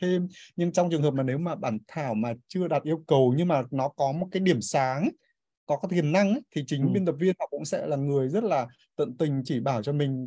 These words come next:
Speaker 1: và định hướng cho mình luôn, giống như là, giống như trường hợp của mình. Thậm
Speaker 2: Ừ.
Speaker 1: chí là, thậm chí mình làm cuốn sách này thực sự rất là, rất là nhàn ấy Tim. Giống như giao hết lúc đi Trường Sa đấy, và đến lúc về thì, đến lúc về thì mình cũng thấy là cũng khá là nhàn, tại vì,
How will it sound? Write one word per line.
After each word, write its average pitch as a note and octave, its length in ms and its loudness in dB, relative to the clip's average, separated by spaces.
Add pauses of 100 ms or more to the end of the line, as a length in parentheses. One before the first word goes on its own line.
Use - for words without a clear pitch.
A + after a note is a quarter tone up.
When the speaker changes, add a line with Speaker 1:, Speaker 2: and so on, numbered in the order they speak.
Speaker 1:
và C3 120 -4
định D3+ 180 -2
hướng C3+ 380 0
cho F#3+ 100 -2
mình D3 200 -2
luôn, D#3+ 280 -2
giống C3+ 180 -6
như E3 100 -4
là, C3 340 0
giống C3 140 -6
như D#3+ 140 -4
trường C3 140 -2
hợp C3+ 140 0
của A2 100 -8
mình. B2 280 -2 (520)
Thậm D3+ 100 4
Speaker 2:
Ừ. C#3 40 0
Speaker 1:
chí D#3 80 4
là, G3 140 6 (520)
thậm D#3 140 0
chí F3+ 140 2
mình F3 220 2
làm D#3+ 200 0
cuốn D#3+ 160 -2
sách C#4+ 180 -6
này F#3 280 0
thực C#3+ 120 -6
sự D3+ 180 -4
rất F#3+ 120 2
là, E3 280 2 (180)
rất G#3+ 100 2
là F#3 60 4
nhàn D3 320 2
ấy C#3+ 160 -2
Tim. F3 140 -2 (200)
Giống D3 160 -2
như F3 100 0
giao E3+ 240 2
hết E3 140 4 (340)
lúc G3+ 200 0
đi F#3 180 2
Trường C#3 160 0
Sa E3 280 0
đấy, F3+ 100 4
và C#3 120 0
đến D3 140 0
lúc A#3+ 200 -2
về C#3+ 220 6
thì, C3 180 -2 (300)
đến D3+ 140 -2
lúc G#3+ 160 2
về D3+ 180 6
thì D3+ 80 0
mình C3+ 220 0
cũng D#3+ 200 -8
thấy C#3 180 -2
là C3+ 120 -2
cũng D#3 500 -6
khá C#3+ 120 -2
là E3 100 -2
nhàn, C3+ 360 -2
tại C3 100 -2
vì, B2 200 -2